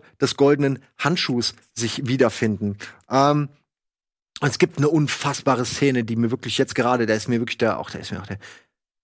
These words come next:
da ist mir auch alles so stecken geblieben. Es gibt eine Szene, die ist so deep irgendwie. Es geht um, äh, Frauen, die, die eben, der beschreibt die, die Frauen, wie, die in diesen Handschuh abhängen, welche Arten von Frauen das sind, warum die da sind und auch, ähm,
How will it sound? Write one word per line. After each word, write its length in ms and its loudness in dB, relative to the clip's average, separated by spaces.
da 80 4
ist 120 0
mir 220 4
auch 160 -4
alles 240 4
so 80 2
stecken 240 2
geblieben. 280 2
Es 100 -4
gibt 140 -2
eine 60 2
Szene, 360 4
die 100 -2
ist 160 -2
so 380 4
deep 280 4
irgendwie. 380 4
Es 140 2
geht 160 6
um, 180 4
äh, 160 4
Frauen, 460 2
die, 320 0
die 240 0
eben, 180 4
der 120 4
beschreibt 340 0
die, 80 -6
die 60 -4
Frauen, 420 2
wie, 320 -4
die 260 -2
in 100 -2
diesen 280 0
Handschuh 240 -2
abhängen, 460 0
welche 520 -2
Arten 320 2
von 140 -4
Frauen 280 -2
das 120 -4
sind, 200 -2
warum 280 2
die 120 0
da 160 4
sind 280 -4
und 220 -4
auch, 260 0
ähm, 220 -4